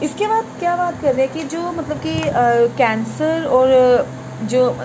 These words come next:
सिगरेट स्मोकर जो होते हैं, जो स्मोक करते हैं, ये जो, अ, मतलब कि, अ, स्मोकर की बात कर रहे हैं हम, तंबाकू जो, वही जो मतलब सिगरेट वगैरह पीते हैं, कैंसर होता है उनको और भी बड़ी ज़्यादा मतलब कि, अ,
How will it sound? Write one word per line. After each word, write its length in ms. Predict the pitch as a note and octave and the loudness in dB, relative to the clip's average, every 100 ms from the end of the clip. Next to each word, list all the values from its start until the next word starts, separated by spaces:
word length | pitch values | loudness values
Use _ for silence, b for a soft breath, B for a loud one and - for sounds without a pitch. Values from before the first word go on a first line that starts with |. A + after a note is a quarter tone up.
| - | -6
सिगरेट 300 | D4 A3+ F4 | -6 -4 -6
स्मोकर 460 | F4+ D4 A3+ A3+ D4 | -4 -2 -2 -2 -2
जो 100 | D#4 | 0
होते 300 | C4+ A#3+ G#3 | -2 0 -4
हैं, 360 | A3+ A3 C4+ D#4 B B B B A3 | -2 0 -2 -4 B B B B -6
जो 100 | C4+ | -6
स्मोक 420 | - B3 C4+ D#4 | -2 2 2 2
करते 320 | D#4+ A3 G#3+ | 0 0 -2
हैं, 460 | A3+ A3+ A#3 B3 - - - - | -2 0 -2 -2 -8 -16 -16 -8
ये 340 | A3 D#4 G4+ - - A3+ - A#3+ | -2 0 0 -4 -10 -12 -8 -4
जो, 360 | D4 D#4+ - | -4 -4 -2
अ, 20 | A#3 | -2
मतलब 300 | A#3+ C4 C4 | 0 -2 0
कि, 260 | D#4 D#4 | -2 -2
अ, 40 | - B3 A3+ A3+ A3+ | -4 -4 -2 -2 -2
स्मोकर 540 | G#3+ - A#3+ A#3 D4+ C#4+ | -4 -4 -2 -2 -2 -4
की 120 | E4 | -2
बात 240 | D4 - | -2 -2
कर 100 | A#3 | -2
रहे 80 | A#3 | -2
हैं 80 | D4+ | -2
हम, 60 | |
तंबाकू 460 | C#4+ A3 G3+ G3+ A#3+ | -2 -2 -4 -2 -4
जो, 120 | C4 | -4
वही 240 | B3 C4+ D4 | -2 -2 -2
जो 120 | D4+ | -4
मतलब 260 | C#4 B3 | -6 -6
सिगरेट 420 | B3 B3+ G3 A3 B3 | -6 -6 -6 -6 -4
वगैरह 220 | A#3+ A#3+ | -4 -2
पीते 280 | A#3+ - A3+ | -4 -4 -2
हैं, 380 | A3+ B3 - B B B B - - | -2 -4 -8 B B B B -10 0
कैंसर 460 | C4 B3+ B3 F#4 | 2 2 -2 -4
होता 300 | F#4 D#4 C4 | -2 -2 0
है 180 | B3+ C4 | 2 4
उनको 400 | B3 A#3+ C4 B3+ | 2 0 2 2
और 300 | A#3+ B3 B3+ | 2 2 0
भी 100 | C#4 | 0
बड़ी 260 | C4+ B3 B3+ | 0 0 0
ज़्यादा 540 | C4 A#3 A3 A#3 A#3 | -2 0 2 2 2
मतलब 240 | A3 A3+ A3+ | 0 -4 -6
कि, 100 | A#3+ | -8
अ, 600 | - - G#3+ G#3 G3+ | -8 -4 0 2 2